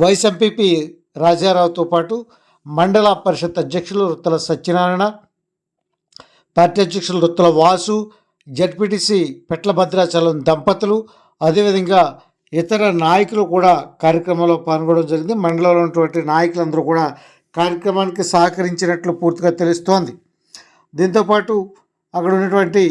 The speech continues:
కాపు సంఘం నాయకులతో పాటు బంకురాయుడు, అదేవిధంగా యూత్ ప్రెసిడెంట్ పిల్ల గోవిందు, అదేవిధంగా బొడ్డు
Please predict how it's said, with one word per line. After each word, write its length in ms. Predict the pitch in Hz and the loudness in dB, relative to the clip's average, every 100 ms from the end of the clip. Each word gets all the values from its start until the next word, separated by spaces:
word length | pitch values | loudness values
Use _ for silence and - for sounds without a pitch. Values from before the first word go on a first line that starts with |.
| 151 - - | -2 -6 0
కాపు 200 | 175 170 | 0 0
సంఘం 300 | 185 175 170 160 | -4 -2 -2 2
నాయకులతో 460 | 165 180 175 175 180 170 | 2 2 0 -4 -2 -2
పాటు 220 | 170 202 233 _ _ _ - | -2 -4 -14 _ _ _ -8
బంకురాయుడు, 760 | 139 170 170 180 170 165 160 202 - _ _ _ - | -2 -2 -2 -2 2 0 0 -4 -10 _ _ _ -10
అదేవిధంగా 580 | 156 170 175 170 160 160 135 - _ _ _ | -2 2 2 2 2 2 2 -4 _ _ _
యూత్ 320 | 165 175 202 202 | 0 2 2 0
ప్రెసిడెంట్ 360 | 196 190 170 170 | -6 -6 -8 -4
పిల్ల 180 | 170 165 165 139 | 0 2 0 2
గోవిందు, 420 | 165 175 180 185 226 _ _ _ _ - | 2 2 0 -4 -6 _ _ _ _ -4
అదేవిధంగా 600 | 165 175 180 170 160 165 147 - - 156 | 0 2 2 0 2 0 -2 -10 -8 -2
బొడ్డు 220 | 170 | 0